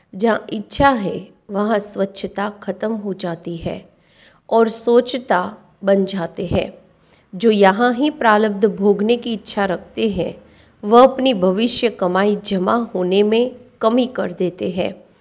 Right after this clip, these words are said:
इसलिए इच्छा के बजाय अच्छा शब्द याद रखो।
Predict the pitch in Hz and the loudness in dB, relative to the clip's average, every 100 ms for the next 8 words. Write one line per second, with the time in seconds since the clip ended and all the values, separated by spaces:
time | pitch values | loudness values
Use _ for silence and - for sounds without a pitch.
0 | _ _ _ - 240 - 247 240 240 220 | _ _ _ -6 -6 -4 -2 -2 -4 -8
1 | - - 285 277 185 175 - 180 180 - | -4 0 0 0 -2 -2 -2 -4 -4 -6
2 | 202 - - 254 254 185 175 190 214 196 | -8 -6 -2 -2 -2 -6 -6 -2 -2 0
3 | 170 180 185 165 - - | -2 -4 -8 -12 -8 -6